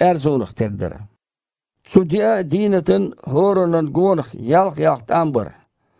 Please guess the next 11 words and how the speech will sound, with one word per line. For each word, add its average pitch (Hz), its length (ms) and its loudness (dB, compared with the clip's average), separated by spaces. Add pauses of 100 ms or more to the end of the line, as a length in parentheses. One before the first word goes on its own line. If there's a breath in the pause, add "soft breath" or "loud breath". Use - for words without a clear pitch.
(380)
Qa 156 120 2
цаан 190 340 2
чүр 175 240 -2
сақ 170 300 -2
иекш 156 320 -2
барекш 120 400 -2
бар. - 200 -8 (880)
Цаар 175 380 2
дина 180 360 0
хай 147 200 -2
бүйсені 156 540 -2